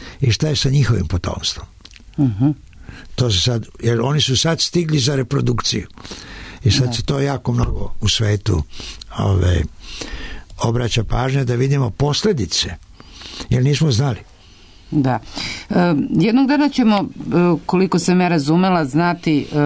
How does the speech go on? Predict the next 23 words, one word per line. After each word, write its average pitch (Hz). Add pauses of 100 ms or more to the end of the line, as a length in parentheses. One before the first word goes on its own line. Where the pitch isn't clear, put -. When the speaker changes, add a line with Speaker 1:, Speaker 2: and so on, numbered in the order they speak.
(200)
Speaker 2:
da 135
kažem, 139
bezmalo 143
sve 147
o 127
našim 139
pojedinačnim 135
osobinama, 135
od 117
zdravstvenih 127
do 131 (420)
umnih 196
sklonosti 135
i 110
Speaker 1:
Jeste. 110
Speaker 2:
sposobnosti. 117 (640)
E 160
sad, 185
e, 170
da 156
li 190
će 165
to 147